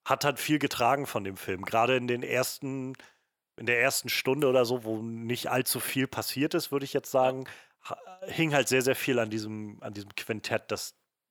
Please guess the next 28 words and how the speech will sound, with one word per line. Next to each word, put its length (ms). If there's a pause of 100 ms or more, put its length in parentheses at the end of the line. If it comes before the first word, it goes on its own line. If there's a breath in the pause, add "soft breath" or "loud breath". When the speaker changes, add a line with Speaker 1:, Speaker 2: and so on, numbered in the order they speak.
Speaker 1:
dass 160
man 120
die 140
spüren 420
kann 360
und 240 (760 loud breath)
wahrnimmt 600
und, 260
und 200
auch 160
deren, 580 (480)
ja, 280
so, 240
so 160
einzelne 400
Persönlichkeiten 720
herausfiltern 760
kann. 340 (640 loud breath)
Und 160
das 160
hat 140
irgendwie 200
sehr, 600
sehr 160
gut 160
funktioniert 440
für 100
mich. 320